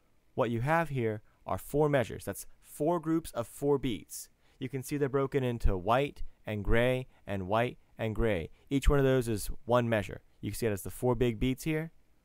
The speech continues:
One, two, three, four. One, two, three, four. One, two, three, four. One, two, three, four. Those are like our quarter notes. If you notice, each beat is also broken into two parts.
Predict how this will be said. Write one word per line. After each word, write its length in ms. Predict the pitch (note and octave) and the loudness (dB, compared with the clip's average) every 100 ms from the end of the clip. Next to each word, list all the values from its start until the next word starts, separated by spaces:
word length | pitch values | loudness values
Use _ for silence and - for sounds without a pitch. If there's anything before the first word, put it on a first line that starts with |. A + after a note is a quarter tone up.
| _ _ _ | _ _ _
One, 360 | A#2 B2+ C3 C3+ | 0 2 0 0
two, 300 | - C3+ B2 - | 4 4 2 -4
three, 320 | B2+ B2 A#2+ | 0 0 0
four. 380 | - D3+ D3+ D#3 - - _ _ | -2 4 4 2 -6 -20 _ _
One, 380 | B2 B2+ B2 B2 | 0 2 2 -4
two, 320 | - B2+ B2+ B2+ | 2 4 4 -2
three, 300 | - B2 A#2+ - | -2 -2 -2 -6
four. 380 | - D3 C#3+ C#3+ - _ _ | 2 6 6 2 -8 _ _
One, 360 | - A#2 A2+ A2 | -2 2 2 -2
two, 300 | - A#2 A2 - | 0 0 0 -4
three, 260 | - A#2 A2+ - | -4 -2 -2 -6
four. 400 | - B2+ B2+ B2 - _ - | -2 0 0 -2 -12 _ -2
One, 340 | A#2 A#2 A2+ - | 2 2 0 0
two, 300 | B2 A#2 B2 - | 2 2 -2 -6
three, 320 | A#2+ A#2 A2+ _ | -2 -2 -2 _
four. 320 | - A2+ - - - | -2 0 -2 -12 4
Those 200 | C#3 C#3 | 4 6
are 40 | |
like 140 | C#3 C3+ | 4 2
our 80 | A2+ | 2
quarter 360 | - D#3 A2+ | 6 8 6
notes. 420 | C#2+ G1+ - - - - _ _ _ _ - | 0 -10 -14 -16 -18 -20 _ _ _ _ -6
If 120 | A2 | -2
you 80 | G#2+ | 4
notice, 500 | F3+ D#3+ G#2+ - - - _ - | 4 4 0 -4 -14 -20 _ -2
each 260 | C#3+ C#3 | -2 -2
beat 200 | - C#3 | 0 0
is 120 | A2 - | 0 0
also 500 | B2 D3+ - G2 F#2 - - | 2 2 0 -2 -4 -10 2
broken 320 | - B2 B2 | 4 6 4
into 140 | A#2 G#2+ | 0 0
two 220 | - B2 | 0 6
parts. 580 | - A#2+ D2 - - | 6 6 0 -8 -18